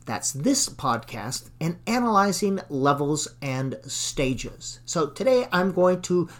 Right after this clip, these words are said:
describe values clarification activities.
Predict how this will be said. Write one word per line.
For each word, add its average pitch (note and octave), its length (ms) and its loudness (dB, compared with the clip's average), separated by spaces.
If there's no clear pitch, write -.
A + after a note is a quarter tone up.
describe D3 720 0
values A#3+ 840 4
clarification D3+ 880 4
activities. C#3 640 -4